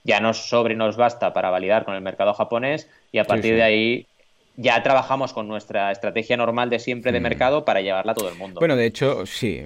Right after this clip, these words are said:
Speaker 2: ¿por qué no? Berkami está en español, bueno, puedes hacer varios idiomas, pero la plataforma
Speaker 1: Sí.
Speaker 2: es de aquí y aquí somos cuarenta y pico millones y lo, de japoneses hay unos ciento,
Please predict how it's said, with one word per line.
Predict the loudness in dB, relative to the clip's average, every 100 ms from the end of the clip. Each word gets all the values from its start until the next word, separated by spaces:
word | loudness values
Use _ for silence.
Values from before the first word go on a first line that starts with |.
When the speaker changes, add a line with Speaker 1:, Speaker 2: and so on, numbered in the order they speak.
| -12
Speaker 2:
¿por | -8
qué | -4
no? | -2 -4 -4
Berkami | -6 -4 -4
está | -4 -6
en | -6
español, | -6 -4 -2 -2 -2
bueno, | -2 -2 -4
puedes | -10 -10
hacer | -8 -8 -8
varios | -6 -8 -10 -10
idiomas, | -8 -6 -6 -8 -10
pero | -8
la | -6
plataforma | -2 0 0
Speaker 1:
Sí. | -2
Speaker 2:
es | -6
de | -8
aquí | -6 -6 -8 -10 -20 -20 _
y | -2 0
aquí | 0 -4
somos | -6 -6 -2
cuarenta | -2 -2
y | -6
pico | -10 -12
millones | -8 -8 -8 -12 -18
y | -14 -10
lo, | -10 -8
de | -10
japoneses | -10 -10 -8 -8 -6 -4
hay | -4
unos | -4 -6 -8
ciento, | -12 -10 -10 -10 -10 -12